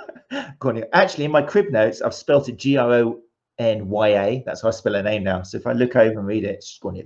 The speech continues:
Right, people, what do I need to tell you? Um, I hope you've enjoyed tonight, especially running community people. Thank you so much for joining us.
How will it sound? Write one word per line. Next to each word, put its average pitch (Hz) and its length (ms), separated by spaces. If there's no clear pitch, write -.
Right, 151 220
people, 151 240
what 151 100
do 156 40
I 156 60
need 151 100
to - 80
tell 156 160
you? 139 280
Um, 135 380
I 135 60
hope 170 140
you've 131 100
enjoyed 139 260
tonight, 143 320
especially 143 400
running 131 220
community 131 320
people. 135 340
Thank 143 200
you 135 60
so 131 60
much 117 120
for 110 80
joining 123 320
us. 123 240